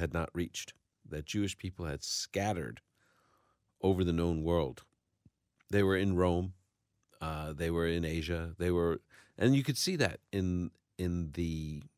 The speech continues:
book of Acts. Just about every city that Paul goes to when he's preaching the gospel in Asia Minor and then all the way into Europe,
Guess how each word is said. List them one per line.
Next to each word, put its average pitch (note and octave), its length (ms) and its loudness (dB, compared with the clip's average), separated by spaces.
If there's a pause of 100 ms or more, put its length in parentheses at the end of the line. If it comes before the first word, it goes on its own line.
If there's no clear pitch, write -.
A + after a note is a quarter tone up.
(100)
book F#2+ 160 -2
of F#2+ 120 -2
Acts. G#2+ 380 -4 (640)
Just B2+ 200 4
about G#2+ 180 8
every A2+ 180 8
city A#2 320 6
that E2 200 0
Paul F#2+ 260 4
goes F2+ 340 4
to A2 220 2
when F2+ 140 2
he's D2+ 160 -2
preaching F#2 360 -2
the E2 60 -4
gospel F#2 520 -2 (260)
in C#2+ 100 -2
Asia D#2 240 0
Minor F2+ 460 2
and D2+ 140 0
then D2+ 120 -2
all D#2+ 140 0
the D#2 80 0
way D#2+ 280 2
into D2 240 -4
Europe, F2 460 2